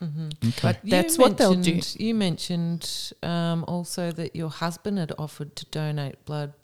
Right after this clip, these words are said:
Speaker 1: to give to you in
Speaker 3: Yes.
Speaker 1: the case that you would need
Speaker 3: Yes.
Speaker 1: a transfusion. And what did the hospital say about that?
Speaker 3: Well,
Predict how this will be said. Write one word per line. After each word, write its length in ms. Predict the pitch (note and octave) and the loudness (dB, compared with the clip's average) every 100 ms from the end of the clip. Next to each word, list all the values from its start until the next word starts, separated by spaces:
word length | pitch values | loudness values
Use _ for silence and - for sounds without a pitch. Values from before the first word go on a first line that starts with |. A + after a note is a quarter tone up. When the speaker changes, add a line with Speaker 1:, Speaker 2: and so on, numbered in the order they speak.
| - | -12
Speaker 1:
to 120 | D#3+ | -12
give 380 | C#3+ D#3+ E3 - | -8 -6 -6 -8
to 120 | - | -8
you 720 | D#3 D3+ E3+ C#3 - G#3 D4+ - _ _ _ | -4 -2 0 -2 -2 -6 -6 -12 _ _ _
in 140 | D3+ G#3 | 2 6
Speaker 3:
Yes. 160 | F3+ | 6
Speaker 1:
the 60 | - | 6
case 200 | D#3 D3+ - | 2 2 -2
that 180 | C#3+ | -6
you 160 | - D3 | -4 -4
would 160 | D3 D3+ | -4 -2
need 160 | D3 | -2
Speaker 3:
Yes. 140 | F#3+ F3 | 4 4
Speaker 1:
a 80 | |
transfusion. 600 | D#3 C#3+ - E3 E3 D3 | 4 0 -2 -4 -6 -4
And 140 | C#3+ F3+ | -2 -2
what 160 | A#3 | -2
did 160 | A#3 G#3+ | -4 -6
the 120 | F3+ | -4
hospital 480 | E3+ F3+ - F3 D#3+ | -4 -8 -8 -8 -8
say 500 | - F3 D#3 D#3 D#3 | -8 -4 -4 -2 -4
about 400 | - D3 D3 - | -8 -10 -10 -8
that? 420 | D#3+ C#3 A2 - - _ | -8 -6 -8 -12 -16 _
Speaker 3:
Well, 480 | A3+ B3 B3+ B3+ - | 2 6 6 4 -6